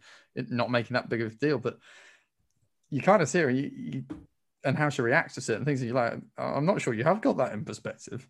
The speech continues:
Like, I really <laughs> don't. Like, it, it, it is very up and down what she's feeling. I mean, I think she's great. I think she could be a really good personality and is a good, a good player to watch and interesting for the women's game. But yeah,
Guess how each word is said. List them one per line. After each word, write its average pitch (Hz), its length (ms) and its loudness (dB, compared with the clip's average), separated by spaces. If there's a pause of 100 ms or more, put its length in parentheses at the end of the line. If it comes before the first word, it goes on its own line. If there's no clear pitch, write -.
(100)
Like, 151 180 -2
I 156 40 2
really 147 300 4
<laughs> 220 320 2
don't. - 380 -2
Like, 180 180 2
it, 208 460 2 (120)
it, 160 140 -4
it - 300 -6
is 170 380 4
very 160 420 2
up 160 160 -2
and 127 180 0
down 131 340 -2
what 113 160 -6
she's 123 160 -8
feeling. 123 360 0
I - 140 -2
mean, 151 180 4
I 127 60 6
think 185 160 0
she's 117 180 -2
great. 139 280 8
I 113 80 0
think 120 180 -2
she 113 220 -8 (100)
could 143 200 4
be 123 80 4
a 117 60 4
really 127 220 8
good 120 160 4
personality 113 680 0
and 107 280 -4 (800)
is 123 180 0
a 117 40 0
good, 123 280 2 (180)
a 139 80 2
good 135 240 2
player 131 340 6
to 113 120 -8
watch - 460 -2
and 113 140 -4
interesting 117 520 -4
for 117 120 -2
the 110 80 -2
women's 107 300 0
game. 120 360 0
But 117 140 -6 (760)
yeah, 143 160 2